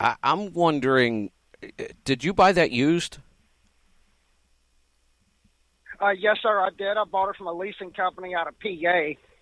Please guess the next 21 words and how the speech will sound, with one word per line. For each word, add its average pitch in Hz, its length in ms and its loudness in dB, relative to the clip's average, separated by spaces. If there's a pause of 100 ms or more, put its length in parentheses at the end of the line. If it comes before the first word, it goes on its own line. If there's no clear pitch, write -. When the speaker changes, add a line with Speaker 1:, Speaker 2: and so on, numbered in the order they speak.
(200)
Speaker 2:
It's 175 320 2
got, 180 220 6
I'm 170 80 2
fixing 196 280 -4
to 175 40 -6
roll 175 260 2
it 180 60 2
over 170 160 0
to 156 120 -10
six 175 160 -8
hundred 170 260 -4
thousand. 143 440 0 (800)
Speaker 1:
The 147 100 -2
reason 220 360 2
I 117 160 4
ask 107 480 4
is 107 160 -2
that 175 220 4
is 156 160 0
a 107 80 4
really 113 760 2